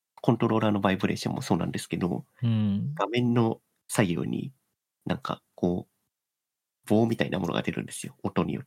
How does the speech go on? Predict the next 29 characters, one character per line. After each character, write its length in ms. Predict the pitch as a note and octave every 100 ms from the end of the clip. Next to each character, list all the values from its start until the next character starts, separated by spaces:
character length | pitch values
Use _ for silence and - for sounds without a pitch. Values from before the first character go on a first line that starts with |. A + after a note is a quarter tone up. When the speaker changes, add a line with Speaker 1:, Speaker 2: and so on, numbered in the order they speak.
| _
Speaker 1:
て。 80 | - _ _ _ _ _ _ _ _ _ _ _ _ _ _ _ _ _ _
Speaker 2:
う 40 | A#2
ー 1040 | A2 A2+ B2 C3 C#3 C#3+ D3 D3 D3 C#3+
ん。 120 | C3 - A2
Speaker 1:
右 200 | - A2
側 180 | A2
か 140 | - G#2+
ら 100 | A2
強 220 | - G#2
い 80 | F2+
音 180 | F2+ D#2+
が 80 |
出 100 | E2
て 100 | -
く 80 | -
る 100 | F2
と、 120 | -
す 160 | F2+ F2
ご 100 | E2+
い 60 | D#2+
な 100 | -
ん 40 |
か、 240 | - - - _ _ _ _
な 80 | -
ん 40 | F2
か、 220 | - - _ _ _ _
な 80 | -
ん 40 | C3
だ。 220 | -